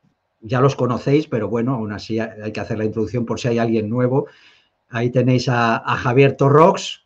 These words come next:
que, bueno, creo que es de las personas que con más rigor ha analizado todo el proceso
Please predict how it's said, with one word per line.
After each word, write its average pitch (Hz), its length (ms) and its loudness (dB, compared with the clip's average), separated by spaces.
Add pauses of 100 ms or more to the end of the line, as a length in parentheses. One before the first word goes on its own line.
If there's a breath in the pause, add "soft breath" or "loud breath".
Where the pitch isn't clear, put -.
(160)
que, 107 640 -2
bueno, 110 360 -4
creo 113 200 -4
que 123 100 -2
es 110 100 -2
de 113 80 -2
las 113 160 0
personas 127 540 0 (580)
que 123 160 -2
con 117 240 0
más 127 500 2
rigor 135 720 4
ha 120 140 -8
analizado 127 640 0
todo 131 220 0
el 123 80 -2
proceso 123 680 -2